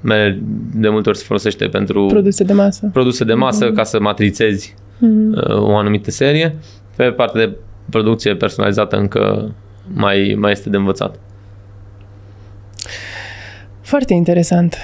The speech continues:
Speaker 2: Uh, inovația poate avea mai multe forme.
Speaker 1: Da.
Speaker 2: Um, mai ales în lumea creativă. Uh, care este, nu știu, colecția ta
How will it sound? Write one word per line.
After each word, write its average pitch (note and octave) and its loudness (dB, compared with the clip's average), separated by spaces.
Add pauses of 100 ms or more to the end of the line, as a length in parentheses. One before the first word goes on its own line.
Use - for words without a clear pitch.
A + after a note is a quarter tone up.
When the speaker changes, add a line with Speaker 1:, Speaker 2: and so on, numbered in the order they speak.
(120)
Speaker 2:
Uh, G#3+ 4
inovația A3 2
poate G#3 2
avea G3+ 4
mai G3 6
multe G3+ 6
forme. F3+ 4 (120)
Speaker 1:
Da. G3 0 (580)
Speaker 2:
Um, F#3 4 (580)
mai G#3+ 6
ales G3 2
în F#3 2
lumea F#3 4
creativă. F#3 -2 (840)
Uh, F3+ 2 (120)
care A4+ 0 (120)
este, F#3+ 2 (320)
nu F#3+ 2
știu, E3+ -4
colecția G#3 2
ta F3+ -4